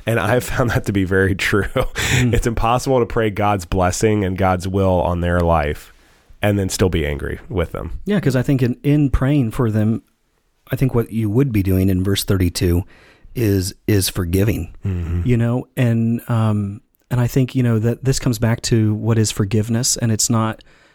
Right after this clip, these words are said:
Speaker 2: it's not, um, recognizing that there wasn't anything that happened that was wrong. It's not, it's not overlooking that offense. But it, but it's actually, it's actually, like, contrary to the definition we read earlier about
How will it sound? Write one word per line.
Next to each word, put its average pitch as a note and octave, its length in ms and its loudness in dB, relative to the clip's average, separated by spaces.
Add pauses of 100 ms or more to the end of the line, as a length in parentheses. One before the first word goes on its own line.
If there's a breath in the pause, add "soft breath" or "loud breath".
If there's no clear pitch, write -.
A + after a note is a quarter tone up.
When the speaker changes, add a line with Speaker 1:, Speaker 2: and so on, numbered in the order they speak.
(180 soft breath)
Speaker 2:
it's A#2 200 -2
not, A2+ 320 2
um, A2+ 340 -4 (140)
recognizing A#2+ 840 0
that B2 60 2
there A#2 120 -2
wasn't A#2 220 2
anything A#2 220 2
that A2+ 120 0
happened A2+ 360 0
that - 80 -6
was A#2 100 -6
wrong. A#2 380 0
It's - 160 -8
not, G#2+ 220 -8 (280)
it's A#2 180 -4
not B2 120 2
overlooking A2+ 640 2
that A#2 120 2
offense. A#2 540 -4 (440 loud breath)
But C3+ 120 -2
it, D3 60 -4
but D3 100 2
it's C#3+ 140 -2
actually, D#3 540 0 (100)
it's - 160 -2
actually, C3+ 420 2
like, G#2+ 300 0
contrary B2 520 2
to A#2 120 -2
the G#2 180 0
definition A2 560 0
we G#2+ 80 0
read G2+ 220 0
earlier A2+ 420 2
about G2+ 300 -2